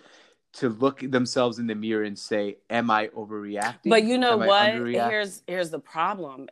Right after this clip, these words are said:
Speaker 2: And it, it, like I said earlier in a different way about something a little different, um,
Speaker 1: Mm-hmm.
Speaker 2: it's trickling down from our leaders. That's why you need good leadership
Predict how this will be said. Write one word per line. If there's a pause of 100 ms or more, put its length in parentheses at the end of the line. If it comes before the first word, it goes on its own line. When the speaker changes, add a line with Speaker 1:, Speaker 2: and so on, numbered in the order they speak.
Speaker 2:
And
it,
it,
like
I
said (100)
earlier
in
a
different
way
about
something
a
little
different, (520)
um,
Speaker 1:
Mm-hmm.
Speaker 2:
it's
trickling
down
from
our
leaders.
That's
why
you
need
good
leadership